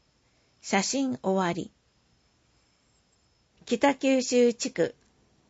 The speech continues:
教会合同子どもレクリエーション。北九州の筑豊地区を中心とした、直方、飯塚、水巻、田川、新田原教会の子どもや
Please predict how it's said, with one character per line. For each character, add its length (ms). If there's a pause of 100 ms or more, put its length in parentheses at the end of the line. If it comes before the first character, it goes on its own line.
(480)
教 260
会 320
合 280
同 320
子 220
ど 120
も 260
レ 160
ク 180
リ 260
エ 80
ー 60
シ 180
ョ 80
ン。 120 (1040)
北 300
九 260
州 320
の 380
筑 260
豊 300
地 160
区 200
を 120
中 280
心 320
と 180
し 180
た、 200 (580)
直 300
方、 480
飯 280
塚、 540
水 340
巻、 480 (320)
田 160
川、 400 (320)
新 400
田 180
原 340
教 300
会 340
の 200
子 160
ど 160
も 120
や 260